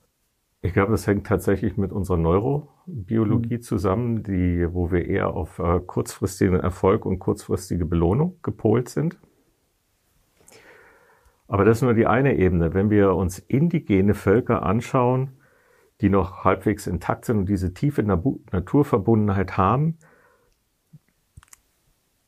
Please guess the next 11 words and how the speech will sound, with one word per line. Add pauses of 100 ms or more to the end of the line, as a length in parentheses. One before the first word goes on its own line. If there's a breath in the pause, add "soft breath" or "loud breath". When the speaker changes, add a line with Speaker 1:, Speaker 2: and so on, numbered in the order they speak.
(300)
Speaker 1:
wenn
man
die
sich
anschaut,
dann
versuchen
die
Lebensstile
zu
kreieren,